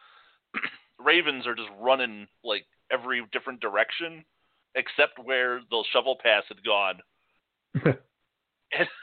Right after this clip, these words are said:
Speaker 1: <laughs> for, for Anthony Sherman to just kind of just, uh, to just squeak into the end zone. But you watch all these Ravens, they're just running around back and forth, have no clue where they're going. And that was the Ravens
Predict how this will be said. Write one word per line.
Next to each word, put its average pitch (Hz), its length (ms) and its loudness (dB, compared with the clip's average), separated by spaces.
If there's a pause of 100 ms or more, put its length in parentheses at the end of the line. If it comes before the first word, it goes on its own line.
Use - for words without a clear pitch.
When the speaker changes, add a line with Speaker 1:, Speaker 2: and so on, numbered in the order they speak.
(260)
Speaker 1:
<laughs> - 540 -18
for, 113 200 -6
for 113 160 2
Anthony 117 340 4 (100)
Sherman 117 260 -2
to 101 60 -20
just 101 160 -14 (120)
kind 98 140 0
of 98 160 -4
just, 92 140 -20 (360)
uh, 90 140 2 (160)
to 110 60 -10
just 104 240 -8 (160)
squeak 117 440 -10
into 120 320 -4
the 98 200 -2
end 113 240 0
zone. 85 340 2 (500)
But 123 120 2
you 123 100 2
watch 151 220 6
all 143 80 2
these 101 200 -10
Ravens, 117 380 -6
they're 107 100 -6
just 113 220 -12
running 110 220 -4
around 95 500 -6 (680)
back 101 180 0
and 101 100 -16
forth, 113 240 -8
have 90 160 -2
no 98 140 -10
clue - 180 -14
where 95 160 -10
they're 82 160 -12
going. 73 280 -10 (360)
And 92 200 -4
that 95 160 4
was 95 120 -6
the 95 80 -8
Ravens 90 380 -4